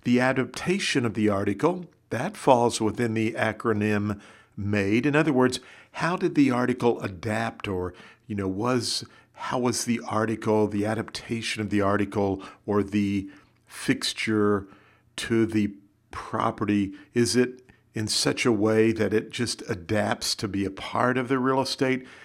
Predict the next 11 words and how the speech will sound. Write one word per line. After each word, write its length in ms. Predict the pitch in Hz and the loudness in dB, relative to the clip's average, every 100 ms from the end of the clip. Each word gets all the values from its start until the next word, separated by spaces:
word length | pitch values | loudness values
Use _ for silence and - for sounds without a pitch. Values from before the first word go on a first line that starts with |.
| - - - | -20 -20 -4
And 180 | 135 139 | 2 4
then 160 | 139 | 4
D 240 | 110 143 180 | 6 6 6
was 300 | 156 117 - | 4 2 0
the 100 | 117 | -2
homogeneity 1080 | - - 135 139 135 95 104 135 156 104 | -4 -8 -4 0 0 0 -2 0 0 0
of 60 | 101 | 0
the 140 | 101 | 0
article, 400 | 98 95 95 117 | 0 0 0 0
which 240 | 117 110 110 | 0 0 -4
means, 400 | 117 113 107 | -2 -2 -4